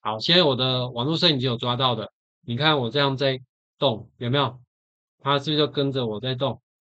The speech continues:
讲话也会跟着讲。这样 OK 吗？那如果，因为我现在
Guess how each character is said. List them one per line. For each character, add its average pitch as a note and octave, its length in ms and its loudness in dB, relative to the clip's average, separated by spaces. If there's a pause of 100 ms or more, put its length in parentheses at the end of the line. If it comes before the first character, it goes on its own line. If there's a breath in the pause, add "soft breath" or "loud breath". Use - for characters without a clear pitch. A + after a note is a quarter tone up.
(360)
讲 A#2 300 -2
话 C#3+ 300 4
也 A#2 100 -4
会 C3 80 -2
跟 C3 180 -2
着 A#2+ 80 -2
讲。 G#2+ 160 -6 (2250)
这 C#3+ 120 0
样 C3 80 0
OK B2+ 260 -2
吗？ C3 220 -2 (220)
那 C3 420 0 (300)
如 D3 200 0
果， C3 380 4
因 E3+ 100 2
为 F3+ 100 8
我 C3 80 4
现 D3+ 160 2
在 D3 240 4